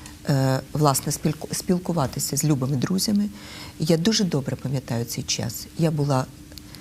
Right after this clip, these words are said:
набагато слабкіше, ніж хотіла би, для того, щоб клани змести ще тоді. Країна не змінилася. Революція помаранчева прог-, програла. Тому що, коли ми стояли на Майдан, коли ми ще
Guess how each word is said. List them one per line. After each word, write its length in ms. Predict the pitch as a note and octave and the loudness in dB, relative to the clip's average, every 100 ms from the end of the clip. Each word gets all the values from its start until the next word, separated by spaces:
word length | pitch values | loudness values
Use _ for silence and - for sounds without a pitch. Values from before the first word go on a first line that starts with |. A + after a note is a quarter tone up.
| - - - - - - | -18 -18 -20 -20 -18 0
набагато 440 | D3+ D3+ D#3 - | 2 2 0 -2
слабкіше, 640 | C#3+ - - - C#3+ - C3+ - | -4 -4 -8 -4 0 0 0 -2
ніж 180 | D3 - | -2 0
хотіла 420 | D3 - A#2 G2 | -4 -2 -2 -2
би, 160 | - - - - - - - - | -4 -8 -10 -20 -20 -20 -20 -8
для 120 | C#3+ C#3+ | -2 0
того, 260 | F3+ E3 | 2 0
щоб 280 | D3 - - | 0 -2 -4
клани 360 | - C#3+ E3+ - | 0 2 2 0
змести 440 | D3+ C#3 C3+ - C3+ | 0 0 0 -2 -2
ще 180 | - - | -2 -2
тоді. 340 | - - - - - - - - - - | -8 -6 -8 -10 -18 -20 -18 -18 -14 0
Країна 480 | E3 E3+ A3 A3+ | 4 6 4 4
не 120 | D#3 D#3 | 2 2
змінилася. 680 | C#3+ D3 B2 F#2+ - - - - - | 2 0 2 0 -2 -6 -10 -14 -6
Революція 600 | F3 F#3+ F3+ G#3 A3+ - F3+ | 2 6 6 4 2 -2 0
помаранчева 640 | D#3 D#3 C3 B2 - B2 | 2 2 2 0 0 -2
прог-, 320 | - C3+ C3+ - | -2 -2 -2 -4
програла. 480 | - C#3 C3+ A2 G2 - - - - - | 0 0 2 -2 -4 -8 -14 -16 -16 -12
Тому 220 | - F#3 G3+ | 2 4 4
що, 180 | - | 2
коли 260 | F#3+ F#3+ F3+ | 2 2 4
ми 80 | D3+ | 2
стояли 460 | - D3 D#3 C3+ | 2 0 2 2
на 120 | C3+ C3+ | 0 2
Майдан, 420 | C3+ D3+ A2 G2 - - - | 0 2 0 0 -4 -14 -14
коли 200 | - E3+ | 0 4
ми 140 | F#3 E3+ | 4 4
ще 360 | - - F3+ | 4 4 4